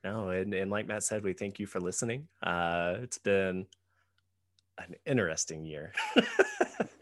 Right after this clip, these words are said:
And we are so grateful that you have, uh,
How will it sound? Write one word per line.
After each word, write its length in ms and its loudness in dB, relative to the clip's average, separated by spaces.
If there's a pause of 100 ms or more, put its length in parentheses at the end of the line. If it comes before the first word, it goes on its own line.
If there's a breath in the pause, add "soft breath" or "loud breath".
(280 loud breath)
And 180 8
we 160 6
are 160 4
so 240 6
grateful 440 4
that 260 2
you 120 2
have, 160 2
uh, 320 2